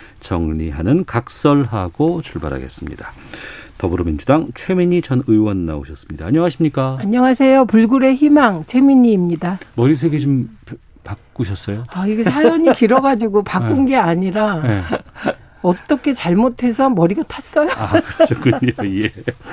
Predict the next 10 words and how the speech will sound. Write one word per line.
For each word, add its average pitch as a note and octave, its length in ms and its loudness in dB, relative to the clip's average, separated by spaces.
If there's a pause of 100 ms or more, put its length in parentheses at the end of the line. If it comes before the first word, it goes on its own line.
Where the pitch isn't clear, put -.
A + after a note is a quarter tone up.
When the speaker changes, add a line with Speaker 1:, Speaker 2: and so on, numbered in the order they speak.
(180)
Speaker 1:
자, C3+ 240 -4
그리고 A#2 240 -2
방금 A#2+ 300 0 (400)
웃음을 D3+ 500 4
<laughs> - 1700 0
어, A#2+ 580 0 (100)
비춰주고 A#2 440 -2
계신 A2 320 0
분이 A#2 260 2
국민의힘의 B2+ 880 2